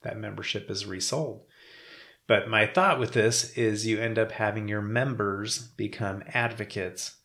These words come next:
who are out there, or ambassadors, we can say, that are out there really promoting the value they get from the chamber, especially as they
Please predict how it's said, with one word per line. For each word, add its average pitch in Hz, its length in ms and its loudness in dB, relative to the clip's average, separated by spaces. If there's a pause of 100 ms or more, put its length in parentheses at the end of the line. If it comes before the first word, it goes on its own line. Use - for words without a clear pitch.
(100)
who 110 160 -2
are 101 120 -4
out 101 320 -6
there, 98 460 -2 (120)
or 107 140 0
ambassadors, 104 920 -2
we 101 80 -6
can 98 160 -10
say, 92 460 -6 (300)
that 104 120 -4
are 98 120 -2
out 101 280 -6
there 104 180 -4
really 104 320 -2
promoting 98 800 -4 (380)
the 107 100 0
value 95 420 0
they 98 160 -6
get 98 220 -6
from 104 140 -4
the 95 80 -6
chamber, 95 540 -6
especially 104 600 2
as 92 180 -2
they 92 260 -6